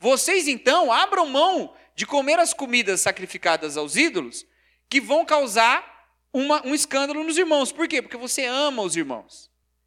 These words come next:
De novo, tá dentro do mesmo peri aqui. E aí ele entra na questão do véu. Tá entendendo?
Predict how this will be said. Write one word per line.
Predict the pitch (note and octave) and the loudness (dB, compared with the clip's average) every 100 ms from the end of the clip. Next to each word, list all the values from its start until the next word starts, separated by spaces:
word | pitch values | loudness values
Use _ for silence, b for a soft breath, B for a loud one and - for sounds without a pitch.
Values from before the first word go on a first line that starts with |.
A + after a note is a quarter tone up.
| _ _ | _ _
De | - | -10
novo, | G3+ F3+ B2 - | 0 0 0 -4
tá | C#3+ | -6
dentro | C3 C3+ E3+ G3+ | -4 -8 -10 -12
do | E3+ | -6
mesmo | C#3+ F#3 C4 | -4 -4 -6
peri | C4+ D4 C4 F3+ F3 A#3+ | -8 -4 -4 -4 -6 -8
aqui. | E4+ B3+ C#3+ _ _ _ _ _ _ - | -6 -8 -10 _ _ _ _ _ _ -8
E | C3 | -4
aí | B2 B2+ | -4 -4
ele | D3 F3 | -6 -6
entra | C#3 C#3 D#3+ | -8 -10 -10
na | F3 | -8
questão | G4 - D3 D3+ A3+ _ | -8 -6 -6 -6 -10 _
do | G#3 | -8
véu. | A3+ E3+ G3+ A#3 - _ _ _ _ _ | 0 2 4 0 -8 _ _ _ _ _
Tá | - F#3 | -4 -2
entendendo? | E3+ E3+ A3+ C#4 | -2 -4 -4 -4